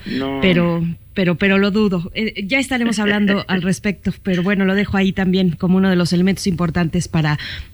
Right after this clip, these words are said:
Speaker 2: para, para, eh, la cuarta transformación. Muchas gracias. En quince días nos volvemos a encontrar.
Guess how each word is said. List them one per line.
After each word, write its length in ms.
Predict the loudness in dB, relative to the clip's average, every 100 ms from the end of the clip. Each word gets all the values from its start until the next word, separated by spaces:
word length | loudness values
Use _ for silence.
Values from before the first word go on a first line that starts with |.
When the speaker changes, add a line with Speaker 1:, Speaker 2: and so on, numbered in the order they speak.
| -2
Speaker 2:
para, 380 | 2 4 2 0
para, 400 | 0 2 0 -2
eh, 560 | -4 -2 0 -2 -2 0
la 280 | 2 2 2
cuarta 300 | -2 -4 -2
transformación. 840 | -2 0 2 2 2 2 2 2
Muchas 460 | 2 2 2 0 -2
gracias. 420 | -2 0 -2 -2
En 160 | 0 0
quince 340 | 2 0 2
días 280 | 0 0 0
nos 200 | -2 -2
volvemos 340 | 0 0 0 0
a 40 |
encontrar. 460 | 0 0 0 0